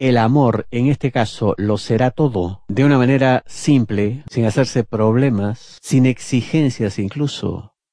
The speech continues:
todo funcionará mejor. Precisamente comienza a percibirse cambios positivos en el mes de julio, en el cual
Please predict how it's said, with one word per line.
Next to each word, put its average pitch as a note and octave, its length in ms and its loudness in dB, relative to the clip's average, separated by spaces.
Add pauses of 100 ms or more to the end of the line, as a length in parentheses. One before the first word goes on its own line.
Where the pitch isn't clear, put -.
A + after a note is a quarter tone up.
(140)
todo A#2 420 2
funcionará F#2+ 640 -4
mejor. F2 380 -8 (280)
Precisamente A2+ 1200 0
comienza G2+ 840 0
a A#2 60 2
percibirse G#2 920 -4
cambios G2 460 -2
positivos A#2 540 0
en A#2 120 0
el F#2+ 140 -4
mes F#2+ 180 -4
de F#2+ 100 -2
julio, G2 600 -2 (160)
en A#2 100 2
el A2+ 100 2
cual D#3 440 2